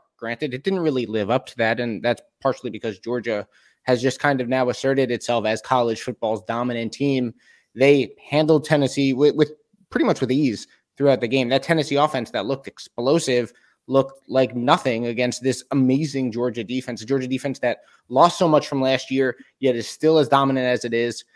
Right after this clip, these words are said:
They had a ton of big-time recruits on both sides of the ball, uh, at this game. Uh,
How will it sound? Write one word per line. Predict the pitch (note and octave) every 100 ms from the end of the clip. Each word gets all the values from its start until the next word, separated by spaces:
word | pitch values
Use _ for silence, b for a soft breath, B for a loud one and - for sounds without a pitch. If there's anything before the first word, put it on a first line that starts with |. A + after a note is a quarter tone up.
| _ _
They | A#2+
had | B2
a | A#2+
ton | - - E3+ F#3
of | C3 A#2
big-time | A#2+ C#3+ - C#3 C3
recruits | A#2 C#3 C3+ - _ _
on | A2+
both | G#2 D#3+ F#3+
sides | - C#3+ B2+
of |
the | A#2
ball, | B2 A#2+ A#2 b b b
uh, | A#2+ G2+
at | G2 A#2+
this | C3 B2 -
game. | B2 A#2+ A#2 A2+ _ _
Uh, | E2+ D#2+ C2+